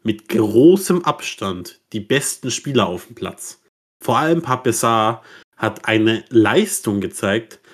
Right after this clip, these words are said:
wo du dachtest, der spielt seit Jahren im, äh, im, im Spurs-Mittelfeld.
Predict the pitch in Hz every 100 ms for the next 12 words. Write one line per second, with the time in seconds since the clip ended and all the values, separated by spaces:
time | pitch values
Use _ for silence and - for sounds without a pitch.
0 | _ - 117 113 - 123 - 175 - _
1 | - 120 - - 277 - - 156 117 117
2 | 117 131 156 156 113 104 104 101 110 110
3 | 107 101 98 113 101 - 101 95 101 98
4 | - 98 98